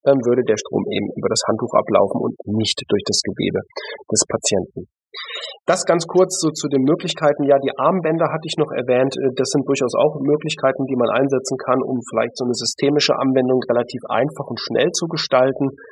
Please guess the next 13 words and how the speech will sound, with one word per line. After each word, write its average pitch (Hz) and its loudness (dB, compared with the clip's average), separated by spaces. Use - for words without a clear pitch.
Ähm, 123 0
haben 135 2
wir 151 6
eine 208 6
Zeit 135 2
lang 131 4
in 135 0
der 127 0
Kombination 143 4
mit 127 0
osteopathisch, 127 -4
äh, 120 -2
und 120 -4